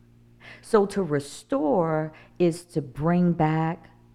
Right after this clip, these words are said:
to turn back to its rightful practice, custom, or situation, to reinstate. So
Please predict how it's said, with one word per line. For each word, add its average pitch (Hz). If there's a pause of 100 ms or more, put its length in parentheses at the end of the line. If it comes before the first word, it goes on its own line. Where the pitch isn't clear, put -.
(240)
to 143
turn 170
back 156 (1700)
to 185
its - (160)
rightful 151 (220)
practice, 160
custom, 160
or 120
situation, 143
to 147
reinstate. 143 (2250)
So 185